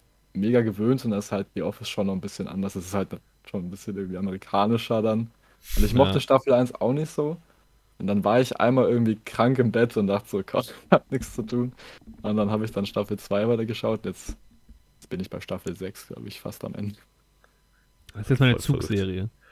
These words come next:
Speaker 2: Also eigentlich war Rick and
Speaker 3: Strom-
Speaker 2: Morty meine Zugserie. Da, da
Speaker 3: Ja.
Speaker 2: gab's auch News jetzt, ne, die Woche.
Speaker 3: Ja,
Speaker 1: Stimmt.
Speaker 3: geht jetzt auch weiter mit Rick and Morty. Ich muss
Speaker 2: Ja,
Speaker 3: halt
Speaker 2: der,
Speaker 3: Staffel
Speaker 2: der
Speaker 3: fünf
Speaker 2: Dings ist
Speaker 3: nachholen.
Speaker 2: raus.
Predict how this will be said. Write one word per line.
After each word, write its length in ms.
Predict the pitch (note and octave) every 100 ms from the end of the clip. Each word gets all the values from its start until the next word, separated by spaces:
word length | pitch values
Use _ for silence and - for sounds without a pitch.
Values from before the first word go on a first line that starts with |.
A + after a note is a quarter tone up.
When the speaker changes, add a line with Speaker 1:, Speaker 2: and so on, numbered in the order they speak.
| -
Speaker 2:
Also 160 | A#2 A#2+
eigentlich 220 | D#3+ C4
war 60 | G#3+
Rick 60 | G3+
and 80 | F3
Speaker 3:
Strom- 0 |
Speaker 2:
Morty 240 | D#3 G#3
meine 160 | E3+ A#2+
Zugserie. 680 | - A#2+ - A2 G#2 A2 A#2+ _ _ _ _
Da, 220 | - G#3+
da 80 | D#3+
Speaker 3:
Ja. 40 | C3+
Speaker 2:
gab's 140 | C#3
auch 180 | E3 F#3
News 320 | B2 A#2 -
jetzt, 200 | G#2+ -
ne, 160 | A#2+ D#3 _
die 120 | G#2+
Woche. 300 | A#2+ A#2 - - _ A#2
Speaker 3:
Ja, 160 | A2
Speaker 1:
Stimmt. 180 | G2+ G2+ - - -
Speaker 3:
geht 200 | A2 G2+
jetzt 160 | F2+ -
auch 240 | G2+ -
weiter 260 | D#2+ D2+ D#2+
mit 180 | D#2
Rick 160 | F2 -
and 100 | D#2+
Morty. 280 | E2 E2 F2
Ich 120 | -
muss 80 | A2+
Speaker 2:
Ja, 80 | C3+
Speaker 3:
halt 100 | B2+
Speaker 2:
der, 60 |
Speaker 3:
Staffel 220 | A2 G2 A2+
Speaker 2:
der 280 | G#2+ G#2+
Speaker 3:
fünf 280 | G#2 - D#2
Speaker 2:
Dings 200 | C3+ D3
ist 100 | -
Speaker 3:
nachholen. 140 | E2 F2
Speaker 2:
raus. 380 | G2 G2+ -